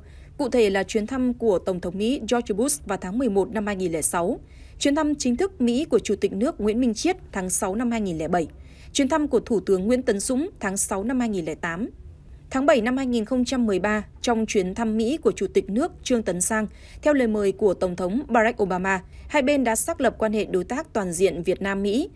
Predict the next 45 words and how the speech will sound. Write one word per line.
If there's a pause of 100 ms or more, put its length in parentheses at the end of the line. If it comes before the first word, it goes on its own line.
(200)
định
hình
khuôn
khổ
quan
hệ
song
phương (160)
cho
giai
đoạn
mới, (220)
cũng
như
hướng
phát
triển
của
quan
hệ
trong
những
năm
tới. (400)
Nền
tảng
quan
trọng
cho
sự
phát
triển
của
mối
quan
hệ
đối
tác
toàn
diện
Việt
Nam-Mỹ (280)
là
khẳng
định